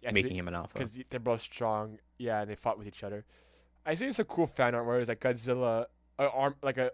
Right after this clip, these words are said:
Speaker 1: whole species of Godzilla fighting against a whole species of Kong. It looks really cool.
Speaker 2: Mm-hmm.
Speaker 1: But I like, <laughs> you know what's funny? You remember that fight? You know that scene where Godzilla, where Kong, okay, not again, spoilers, where Kong was on the ground and Godzilla was on top,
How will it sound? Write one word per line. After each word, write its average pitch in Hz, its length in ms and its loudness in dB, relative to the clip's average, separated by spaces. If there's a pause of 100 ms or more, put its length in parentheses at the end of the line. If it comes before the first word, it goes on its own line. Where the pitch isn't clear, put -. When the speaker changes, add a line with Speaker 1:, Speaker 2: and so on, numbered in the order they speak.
Speaker 1:
whole 139 240 2
species - 380 -4
of 127 100 -8
Godzilla 120 400 0
fighting 123 300 2
against 120 160 -6
a 113 40 -2
whole 120 160 -2
species 113 340 -10
of 107 80 -12
Kong. 101 300 -6
It - 20 -8
looks 104 220 -10
really 107 180 -10
cool. 85 400 -10 (480)
Speaker 2:
Mm-hmm. 92 260 -8 (480)
Speaker 1:
But 123 120 0
I 139 60 4
like, 196 240 2 (580)
<laughs> - 20 -20
you 156 60 -16 (540)
know 175 80 2
what's 214 120 2
funny? 165 140 4
You 156 180 -4
remember 170 200 6
that 220 140 10
fight? 151 340 6
You 151 180 0
know 180 140 6
that 202 120 6
scene 147 300 -2
where 143 140 2
Godzilla, 143 400 4
where 135 120 -2
Kong, 135 360 0
okay, 127 200 -2
not 117 160 0
again, 120 160 -2
spoilers, 131 600 4
where 127 100 0
Kong 131 320 -2
was 123 100 2
on 127 80 0
the 123 80 0
ground 120 280 2
and 110 80 -6
Godzilla 120 220 0
was 117 100 2
on 110 100 0
top, 107 400 -6